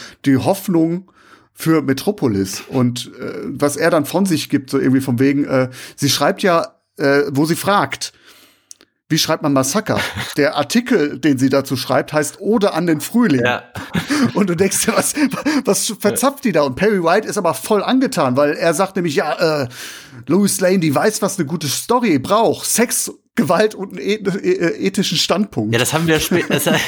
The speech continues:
Speaker 2: <laughs> das haben wir ja später noch mal. Also, ne, wenn wir gleich noch mal das Interview mit, äh, zwischen Lois Lane und Clark Kent nehmen, da ist die Überschrift später ist ja „I spent the night with Superman“.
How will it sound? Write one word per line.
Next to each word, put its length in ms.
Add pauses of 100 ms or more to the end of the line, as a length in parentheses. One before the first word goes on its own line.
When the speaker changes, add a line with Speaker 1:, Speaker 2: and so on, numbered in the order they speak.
Speaker 2:
<laughs> 260
das 140
haben 120
wir 80
ja 60
später 360
noch 200
mal. 240
Also, 320 (280)
ne, 180
wenn 160
wir 80
gleich 220
noch 100
mal 80
das 200
Interview 440
mit, 240
äh, 300
zwischen 340
Lois 240
Lane 200
und 160
Clark 440
Kent 220
nehmen, 140
da 100
ist 240
die 180
Überschrift 720
später 360
ist 180
ja 180
„I 80
spent 380
the 100
night 320
with 140
Superman“. 640